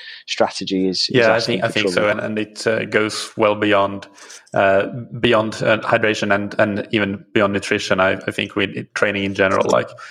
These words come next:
Speaker 2: uh, extreme things. I mean, sure, if it works for, for somebody, all power to them. But, but in general, extreme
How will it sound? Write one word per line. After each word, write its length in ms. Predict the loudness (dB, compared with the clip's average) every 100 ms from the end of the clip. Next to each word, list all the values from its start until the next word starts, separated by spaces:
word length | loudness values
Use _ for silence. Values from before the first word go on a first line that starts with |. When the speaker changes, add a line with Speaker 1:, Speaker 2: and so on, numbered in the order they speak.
| -20 -8 -2
Speaker 2:
uh, 120 | 0 0
extreme 640 | -4 0 2 2 0 -6 -2
things. 400 | 0 0 -4 -8
I 40 | -4
mean, 160 | -2
sure, 240 | 2 2 2
if 200 | 0 -2
it 100 | 2
works 240 | 2 2
for, 420 | 2 4 2 -6 -2
for 140 | 0
somebody, 400 | 2 2 2 2
all 140 | 2 2
power 240 | 2 2
to 180 | 2 2
them. 240 | 2 -2 -8
But, 320 | -2 2 2 0
but 360 | -4 -6 -20 -12
in 140 | -8 -2
general, 540 | 0 4 2 2 -4
extreme 520 | -10 -8 -2 0 0